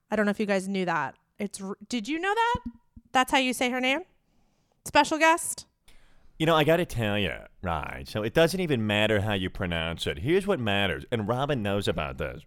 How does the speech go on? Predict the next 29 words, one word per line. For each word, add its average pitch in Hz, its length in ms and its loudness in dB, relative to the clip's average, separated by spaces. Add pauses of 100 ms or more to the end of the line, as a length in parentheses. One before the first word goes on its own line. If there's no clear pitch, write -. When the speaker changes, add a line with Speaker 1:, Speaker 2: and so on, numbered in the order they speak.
Speaker 2:
right? 73 280 -4 (360)
What 151 200 4
matters 185 520 4
is 67 380 -6 (340)
she - 240 0
lip-synced 160 680 2 (100)
eighty-five 143 720 4
percent 117 320 0
of 107 60 -2
the 110 80 4
performance, 107 680 -2 (240)
and 165 100 2
it - 80 0
was 160 140 -2
fucking 165 580 2
me 113 160 2
up. 117 420 2
I 135 100 8
could 214 200 2
be 233 100 2
wrong, 156 460 4 (300)
but 135 100 2
I 131 140 8
think 180 260 -2
it 202 80 2
was 180 140 4
a 160 60 4
lip 156 260 0
sync. - 320 -4